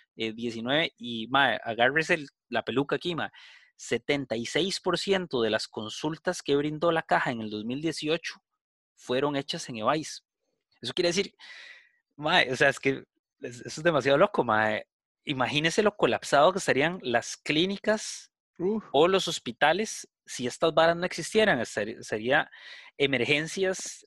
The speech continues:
Speaker 1: eh, de, de explotado de gente que le duele la garganta. Y entonces
Speaker 2: Sí.
Speaker 1: la creación de los evais es, es definitivamente un, un hito importantísimo.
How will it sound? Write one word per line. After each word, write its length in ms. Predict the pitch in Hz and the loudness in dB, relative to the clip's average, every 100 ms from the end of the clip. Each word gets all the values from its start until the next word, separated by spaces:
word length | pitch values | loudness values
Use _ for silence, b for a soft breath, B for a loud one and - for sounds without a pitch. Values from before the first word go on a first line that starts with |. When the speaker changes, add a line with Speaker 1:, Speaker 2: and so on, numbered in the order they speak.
| - | -6
Speaker 1:
eh, 580 | 123 120 110 107 110 - | -2 -2 -2 -2 -4 -8
de, 300 | 127 156 120 | -8 -6 -8
de 160 | 120 117 | -10 -8
explotado 540 | - - 120 139 151 | -8 -2 0 6 6
de 60 | 165 | 6
gente 220 | 165 160 | 2 0
que 80 | 156 | 0
le 60 | |
duele 180 | 110 123 | 2 4
la 80 | 180 | 4
garganta. 460 | 120 123 214 - - B B B B B B B B B _ _ | 4 4 0 -4 -12 B B B B B B B B B _ _
Y 140 | 127 | -6
entonces 320 | 127 127 151 151 | -6 -4 -6 -4
Speaker 2:
Sí. 60 | |
Speaker 1:
la 140 | 123 123 | 0 0
creación 380 | 131 110 131 131 | 2 2 2 2
de 60 | |
los 100 | 156 | 2
evais 300 | 147 117 139 147 | 4 4 4 0
es, 140 | 131 | -4
es 160 | 131 120 | -4 -4
definitivamente 800 | 139 - 147 113 120 120 135 151 | -6 -6 -6 0 0 0 0 0
un, 160 | 143 127 | -2 -4
un 200 | 127 123 | -8 -8
hito 380 | 135 - 156 - _ _ | -6 -4 -6 -8 _ _
importantísimo. 1000 | 143 127 120 - 107 160 156 185 185 | -6 0 0 0 -4 -4 -4 -4 -4